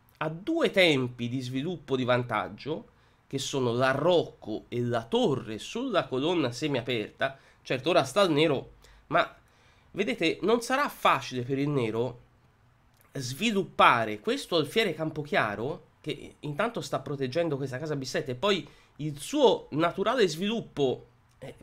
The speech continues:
per renderlo attivo è bloccato. Attenzione, perché se il nero non arrocca subito corto, c'è anche la possibilità per il bianco di giocare alfiere in A tre,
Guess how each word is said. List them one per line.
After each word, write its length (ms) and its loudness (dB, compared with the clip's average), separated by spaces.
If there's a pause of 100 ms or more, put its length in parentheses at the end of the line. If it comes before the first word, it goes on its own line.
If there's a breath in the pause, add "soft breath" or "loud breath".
(320)
per 180 0
renderlo 420 6
attivo 400 2
è 60 4
bloccato. 800 0 (800 soft breath)
Attenzione, 640 4
perché 300 0
se 200 -2
il 100 -2
nero 240 2
non 180 2
arrocca 380 4
subito 360 0
corto, 680 -4
c'è 160 -6
anche 220 0
la 120 2
possibilità 540 -2
per 120 -2
il 120 -2
bianco 360 0
di 80 -4
giocare 320 0
alfiere 400 2
in 80 4
A 80 4
tre, 300 -10